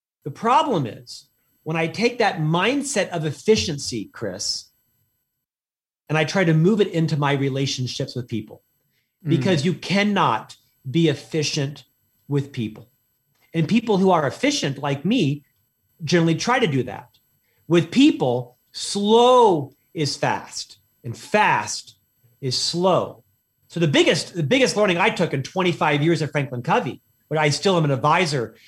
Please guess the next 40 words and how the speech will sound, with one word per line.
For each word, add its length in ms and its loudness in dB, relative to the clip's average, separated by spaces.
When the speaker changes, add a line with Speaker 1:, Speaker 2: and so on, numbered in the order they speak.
Speaker 1:
to 80 -4
the 80 4
board 320 4
and 80 0
the 60 -2
C 320 -4
E 60 2
O, 340 0
is 220 -2
that 440 -2
for 140 2
those 340 4
of 140 0
us 200 2
who 100 -2
have 200 0
efficiency 880 -2
as 240 0
our 200 2
brand, 520 -2
we're 120 0
super 380 0
productive. 720 -2
We've 300 2
gotta 240 4
be 180 0
thoughtful 760 0
of 180 2
when 360 4
to 80 -2
be 160 0
efficient 600 -2
and 280 0
when 360 2
to 120 -2
be 180 2
effective, 640 -2
because 320 -2
you 80 -2
can 160 0